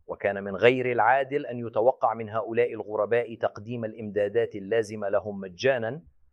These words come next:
اضطر المضيف في النهاية لقبول المال. لقد أهان عمون ومؤاب شعب الرب وبالتالي الرب، لذا فإن البركة الرائعة المتمثلة في الانضمام إلى بني إسرائيل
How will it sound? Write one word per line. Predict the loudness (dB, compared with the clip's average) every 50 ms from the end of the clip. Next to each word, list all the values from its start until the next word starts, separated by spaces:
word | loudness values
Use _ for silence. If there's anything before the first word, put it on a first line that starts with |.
| -20 _ _ -20 _ _ _ _ _ -4
اضطر | -4 2 8 10 10 10 10 8 2
المضيف | 2 2 -2 -4 -4 -2 -2 0 0 -2 -2
في | -4 -6
النهاية | -4 -4 -4 -2 2 4 4 4 4 2 0 -2 -2 -8 _ -6
لقبول | -6 -6 -4 -4 -6 -6 -4 -2 -2 -2 -2 -2
المال. | -2 -2 0 2 0 0 0 -2 -8 -14 _ _ _ _ _ _ -20 _ _ _ -20 _ _ _ _ -20 -8 2
لقد | 8 10 10 10 12 8 6 6 8
أهان | 6 8 8 10 10 10 10 10
عمون | 10 10 10 8 6 6 4 2 4 4 6
ومؤاب | 6 6 6 6 6 4 8 12 12 12 12 12 10
شعب | 6 6 8 8 8 8 4
الرب | 2 4 8 8 8 8 8 4 6
وبالتالي | 6 8 8 6 4 6 8 8 8 8
الرب، | 6 4 4 4 2 2 -2 -18 -20 _ _ _ _ _ _ _ _ _ _ _ _ _ _ 8
لذا | 10 10 12 12 10 10
فإن | 10 6 2 0 2 4 6 6
البركة | 6 8 8 8 8 8 8 6 2 6 6 4
الرائعة | 8 8 8 8 8 10 8 10 10 8
المتمثلة | 6 6 2 2 4 6 6 6 6 4 2 4 4 6 8 8 8
في | 6 4
الانضمام | -2 -2 0 0 0 2 4 4 6 6 4 4 2
إلى | 0 0 2 2
بني | 6 6 4 4 2 -2 -4
إسرائيل | -4 2 6 6 6 6 4 4 4 4 4 2